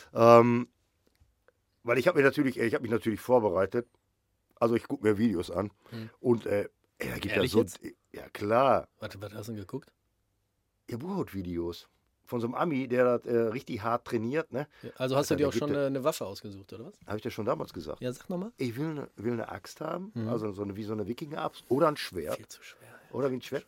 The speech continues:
Speaker 1: Ist nicht zu schwer.
Speaker 2: Viel zu
Speaker 1: Du
Speaker 2: schwer.
Speaker 1: weißt doch gar nicht, wie eine Wikinger-Axt ist. Das ist wie so ein
Speaker 2: Ist
Speaker 1: Tomahawk.
Speaker 2: zu schwer, ist zu
Speaker 1: Laber.
Speaker 2: schwer.
Speaker 1: Was willst du denn haben? Ein Balsaholzschwert?
Speaker 2: Ein Nunchaku oder so.
Speaker 1: Ein Nunchaku hab ich auch zu Hause, ne? Bring Nunchaku mit, ey.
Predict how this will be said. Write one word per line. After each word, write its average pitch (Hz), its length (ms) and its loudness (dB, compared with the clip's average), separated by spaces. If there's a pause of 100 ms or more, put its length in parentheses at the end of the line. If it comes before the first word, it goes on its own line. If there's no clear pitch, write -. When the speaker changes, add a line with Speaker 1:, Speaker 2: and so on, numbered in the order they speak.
(180)
Speaker 1:
Ist - 160 -12
nicht 240 220 0
zu 123 100 -12
schwer. 92 460 -4
Speaker 2:
Viel 78 180 -16
zu - 100 -20
Speaker 1:
Du 135 120 -2
Speaker 2:
schwer. 123 80 -6
Speaker 1:
weißt 190 180 2
doch 247 60 -2
gar 226 100 0
nicht, 220 100 -2
wie 233 60 -4
eine 156 340 -8
Wikinger-Axt 170 600 -2
ist. 147 80 -4
Das 147 80 -4
ist 165 60 -12
wie - 20 -6
so 185 80 0
ein - 60 0
Speaker 2:
Ist - 60 -12
Speaker 1:
Tomahawk. 185 520 2
Speaker 2:
zu - 100 -14
schwer, 101 640 -10
ist - 140 -20
zu 117 100 0
Speaker 1:
Laber. 180 560 6
Speaker 2:
schwer. - 140 -18
Speaker 1:
Was 147 100 0
willst 185 180 -2
du 240 60 0
denn 214 220 0
haben? 117 260 4
Ein 107 140 -4
Balsaholzschwert? 214 1120 0 (640)
Speaker 2:
Ein - 220 -20 (180)
Nunchaku - 540 -16
oder 90 160 -20
so. 107 100 -20 (180)
Speaker 1:
Ein 123 100 -2
Nunchaku 127 440 -6
hab 139 80 -2
ich 135 140 -10
auch - 80 -14
zu 139 120 -8
Hause, 117 280 -6
ne? 82 200 -16 (140)
Bring 87 160 -10
Nunchaku 92 420 -12
mit, 90 260 -14
ey. - 60 -20